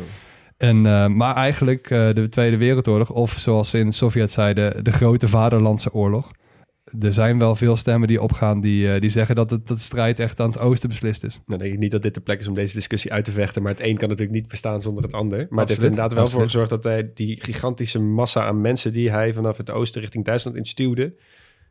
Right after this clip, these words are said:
Speaker 2: eh, dat, dat Hitler moest kiezen tussen een westers front of een oosters front.
Speaker 1: Ja.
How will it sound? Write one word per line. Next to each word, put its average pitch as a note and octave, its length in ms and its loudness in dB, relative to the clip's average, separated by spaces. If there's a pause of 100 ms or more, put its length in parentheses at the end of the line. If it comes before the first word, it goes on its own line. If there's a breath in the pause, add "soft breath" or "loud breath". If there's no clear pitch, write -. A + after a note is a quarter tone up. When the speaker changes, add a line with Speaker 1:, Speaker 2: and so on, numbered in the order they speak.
(140 soft breath)
Speaker 2:
eh, G#2+ 120 -6 (200)
dat, G#2+ 220 -10
dat G#2+ 200 -4
Hitler G#2+ 220 -2
moest A2 140 0
kiezen A2+ 240 -2
tussen A2 220 -4
een G#2+ 80 0
westers A2+ 360 -4
front B2 240 -4
of A#2+ 60 -2
een A2+ 100 0
oosters A2+ 300 -2
front. E2+ 300 -10
Speaker 1:
Ja. D3 180 0